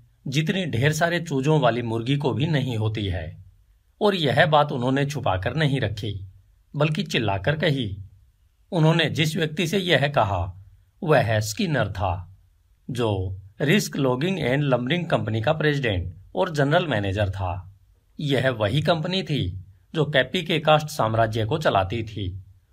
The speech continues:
और जिसके संचालन से रिक्स रिटायर हो चुके थे। उन्होंने यह बात अपने दामाद कैप्टन मैट पिजली को भी जोर शोर से और जोशो खरोश से बताई, जो ब्लू स्टार नेविगेशन कंपनी का प्रेसिडेंट और मैनेजर था।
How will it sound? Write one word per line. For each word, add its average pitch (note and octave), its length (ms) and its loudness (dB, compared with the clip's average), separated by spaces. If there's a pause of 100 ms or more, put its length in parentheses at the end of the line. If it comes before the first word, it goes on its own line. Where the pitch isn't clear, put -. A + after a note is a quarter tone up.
(100)
और C3+ 140 0
जिसके D#3 320 0
संचालन A2 580 2
से G2 380 -4 (320)
रिक्स D#3+ 300 -2
रिटायर A#2 440 2
हो C3 180 -2
चुके C3 340 -4
थे। F#2 280 -6 (1300)
उन्होंने E3+ 360 4
यह C#3+ 320 4
बात C#3 260 6
अपने C3+ 260 2
दामाद F#2 560 0 (300)
कैप्टन D3 300 4
मैट C#3 360 4
पिजली C#3+ 280 0
को D3+ 200 -2
भी B2 140 0
जोर C#3+ 300 2
शोर A2+ 260 -2
से F2+ 360 -4 (340)
और D3+ 180 2
जोशो E3 340 2
खरोश C3+ 440 0
से C3+ 100 0
बताई, G2 540 0 (640)
जो C3+ 180 2
ब्लू C#3+ 260 2
स्टार C#3+ 320 2
नेविगेशन C3 580 0
कंपनी A#2+ 380 -2
का C#3+ 140 0
प्रेसिडेंट B2+ 540 0
और A#2 140 0
मैनेजर G#2 440 0
था। F#2+ 440 -4